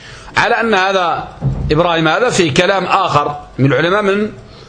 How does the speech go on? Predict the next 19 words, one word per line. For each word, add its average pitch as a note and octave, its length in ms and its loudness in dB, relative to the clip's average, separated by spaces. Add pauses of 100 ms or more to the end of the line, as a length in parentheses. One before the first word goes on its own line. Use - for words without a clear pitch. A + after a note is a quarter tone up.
(460)
يعني، C#3+ 160 2
قال E3+ 220 0
بأن E3 220 2
حديثه D#3+ 520 2
صحيح، C#3 440 0 (1000)
حال، D3+ 580 0 (1000)
آه، C3 760 0
أحمد D#3 220 2
شاكر G3 500 0
وغيره. E3+ 760 0 (2500)
كذلك G3 500 2 (1160)
قلنا E3 240 2
عبد F3 220 0
الكريم E3+ 400 2
هذا D#3+ 200 2
روى G#3+ 160 2
علي F3+ 340 0
عنه، D3+ 300 0
وإيش؟ G3 520 0